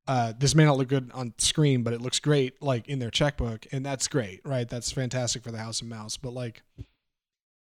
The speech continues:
I don't know, man. I was hoping for something a little bolder. Uh, David Lowery's, uh, Peter Pan and Wendy, which we talked about last week on the show, uh, same kinda deal. Like, I was like, "David Lowery, director of The Green Knight, like, okay, we might be going somewhere new." And, like, straight to Disney Plus.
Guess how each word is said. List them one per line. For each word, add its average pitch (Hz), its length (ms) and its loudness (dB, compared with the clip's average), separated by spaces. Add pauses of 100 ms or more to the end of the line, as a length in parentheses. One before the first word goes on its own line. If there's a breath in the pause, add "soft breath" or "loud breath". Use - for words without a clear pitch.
(240)
I 240 60 12
don't 269 100 12
know, 262 140 10
man. 226 380 10
I 185 160 6
was 202 100 6
hoping 214 220 6
for 202 80 6
something 196 240 6
a - 20 6
little 185 140 8
bolder. 170 500 10
Uh, 160 100 8
David 185 300 4
Lowery's, 190 500 6
uh, 156 160 6
Peter 185 240 10
Pan 190 400 4
and 160 220 2
Wendy, 175 500 4
which 120 240 -6
we 123 60 -4
talked 127 240 -2
about 123 160 -4
last 120 420 -4
week 113 480 -8
on 123 140 -8
the 117 80 -6
show, 117 460 -2
uh, 120 400 -2
same 123 260 2
kinda 175 220 2
deal. 139 420 4
Like, 127 300 -2
I 120 280 -4
was 120 160 -6
like, 120 140 -4
"David 123 240 -4
Lowery, 180 420 6
director 123 300 0
of 135 60 4
The 139 40 0
Green 160 280 4
Knight, 196 400 6
like, 123 240 -6
okay, 180 360 4
we 160 80 8
might 131 160 -4
be 131 120 -2
going 139 180 0
somewhere 175 320 0
new." 220 240 8
And, 151 100 6
like, 139 140 4
straight 185 200 2
to 147 60 -10
Disney 160 200 2
Plus. 143 480 4